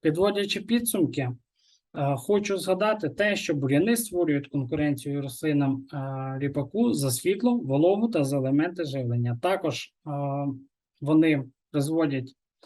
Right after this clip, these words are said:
до, е, е, зниження зимостійкості ріпаку, е, що в свою чергу призводить до втрат,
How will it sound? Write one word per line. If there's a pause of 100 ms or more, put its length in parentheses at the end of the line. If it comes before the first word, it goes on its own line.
(520)
до, (240)
е, (760)
е,
зниження
зимостійкості
ріпаку, (1040)
е,
що
в
свою
чергу
призводить
до
втрат,